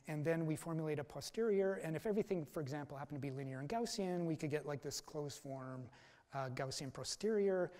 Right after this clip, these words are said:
which I, um, I think Roger even showed, uh, you guys last week, so that's cool. Um, we wanna go one step further. This is the posterior over the parameters, like the Gaussian distribution over parameters given the data. Uh,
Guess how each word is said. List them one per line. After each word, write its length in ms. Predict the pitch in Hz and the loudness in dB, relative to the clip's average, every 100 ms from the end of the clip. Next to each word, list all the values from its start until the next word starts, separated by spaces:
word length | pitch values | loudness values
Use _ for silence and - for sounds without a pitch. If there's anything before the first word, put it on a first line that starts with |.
| - - | -8 4
which 220 | 196 - | 4 4
I, 220 | - 185 - | -2 0 0
um, 200 | 160 160 160 | 0 0 -2
I 60 | |
think 160 | 147 175 | 0 2
Roger 320 | 160 160 147 | 2 0 0
even 240 | 151 139 131 | -2 -2 -6
showed, 500 | - 143 139 135 131 - | -6 -6 -4 -4 -8 -12
uh, 40 | 139 131 123 | -14 -12 -12
you 60 | 131 | -12
guys 240 | 120 120 | -12 -14
last 180 | 131 - - | -14 -10 -4
week, 180 | 262 - | -6 -6
so 140 | - | -14
that's 220 | 117 - | -14 -12
cool. 200 | - 254 - - - - - - _ - | -6 -6 -8 -20 -20 -18 -18 -20 _ -2
Um, 300 | 151 147 139 - - - - _ _ 311 | 2 2 0 -8 -20 -20 -20 _ _ 2
we 120 | 165 | 6
wanna 180 | 190 277 | 8 8
go 100 | 208 | 8
one 200 | 180 190 | 6 4
step 260 | - 165 - | 2 0 2
further. 300 | 160 247 190 | 4 6 4
This 140 | 190 | 4
is 40 | |
the 100 | - | 2
posterior 560 | 147 214 - 196 196 175 | 0 0 4 4 6 6
over 180 | 165 147 | 6 4
the 80 | 135 | 0
parameters, 580 | - 135 147 233 269 175 | 0 0 4 4 4 4
like 160 | 156 | 0
the 80 | 147 | 2
Gaussian 380 | 135 156 - 160 | 2 2 2 0
distribution 480 | 143 147 151 139 139 | 0 0 0 0 -2
over 180 | 127 | -2
parameters 500 | 117 147 139 151 139 | -2 -2 0 0 -2
given 220 | - 131 127 | -2 -2 -2
the 100 | 120 | 0
data. 300 | 131 185 269 - - - - - - - | 0 0 -4 -10 -20 -20 -18 -18 -12 4
Uh, 180 | 160 | 6